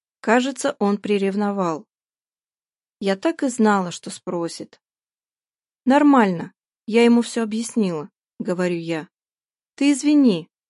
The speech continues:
обычно он не такой злой». «Да мне-то что?»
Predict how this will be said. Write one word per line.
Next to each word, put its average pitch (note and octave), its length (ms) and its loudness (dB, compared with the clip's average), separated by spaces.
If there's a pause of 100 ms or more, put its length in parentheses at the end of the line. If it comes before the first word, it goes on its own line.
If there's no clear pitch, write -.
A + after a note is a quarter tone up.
(340)
обычно C#4 460 0
он C4+ 120 2
не C4+ 100 2
такой B3+ 420 -2
злой». D#3+ 420 -8 (1200)
«Да B3 160 2
мне-то D#4+ 340 0
что?» - 380 -10